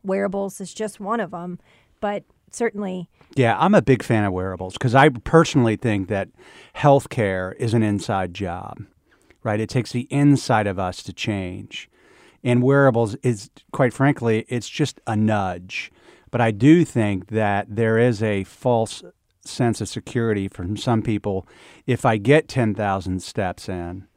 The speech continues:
Speaker 2: but I eat poorly, right?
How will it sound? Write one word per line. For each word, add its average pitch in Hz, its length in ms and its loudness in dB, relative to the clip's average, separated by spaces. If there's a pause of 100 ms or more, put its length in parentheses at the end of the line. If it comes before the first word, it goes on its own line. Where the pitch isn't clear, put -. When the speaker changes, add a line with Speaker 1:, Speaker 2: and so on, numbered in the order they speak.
(360)
Speaker 2:
but 113 120 -4
I 107 100 0
eat 135 360 -2
poorly, 90 600 -10 (180)
right? 107 420 -6